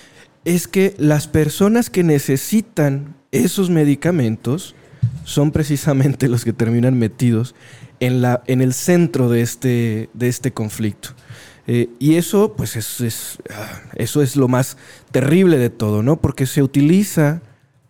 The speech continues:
este, esta tragedia, porque ciertamente es una tragedia, ¿no? Eh,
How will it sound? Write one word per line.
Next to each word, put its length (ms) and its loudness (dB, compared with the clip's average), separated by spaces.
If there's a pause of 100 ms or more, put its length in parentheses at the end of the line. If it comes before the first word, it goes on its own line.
este, 600 2
esta 340 0
tragedia, 680 2
porque 260 -4
ciertamente 800 0
es 100 -6
una 220 0
tragedia, 680 -2 (440)
¿no? 280 -6 (520)
Eh, 200 0